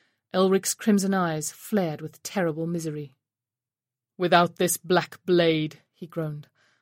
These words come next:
"I am nothing, as you see. But what is it making of me? Am I to be bound to it forever?" The others did not answer him,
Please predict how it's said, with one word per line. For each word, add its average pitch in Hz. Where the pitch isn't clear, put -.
"I 185
am 185
nothing, 170
as 156
you 156
see. 160
But 185
what 196
is 180
it 180
making 185
of 175
me? 175
Am 185
I 196
to 208
be 180
bound 185
to 185
it 180
forever?" 208
The 180
others 165
did 165
not 165
answer 175
him, 147